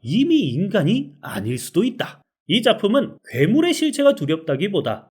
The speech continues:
지금 내 옆에 있는 사람이 그 괴물일지도 모른다는 그 심리를 불안하게 만듭니다.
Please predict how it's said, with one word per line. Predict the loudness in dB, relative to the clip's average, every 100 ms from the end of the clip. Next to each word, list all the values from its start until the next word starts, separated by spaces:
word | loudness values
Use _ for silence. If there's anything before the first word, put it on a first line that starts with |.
| -4
지금 | 2 2 2 -2
내 | -2 0 -2
옆에 | -4 -6 -6
있는 | -4 -2 -2
사람이 | 0 0 -2 -2 -2 -4
그 | 0 0 0 -8
괴물일지도 | -8 -4 -2 0 0 -2 -2 -2 -4 -6
모른다는 | -8 -2 0 0 2 2 2 -2 -6 -10
그 | -8
심리를 | -6 -6 0 2 2 0 -4 -6
불안하게 | -8 -4 -4 -6
만듭니다. | -6 -6 -4 -2 -4 -6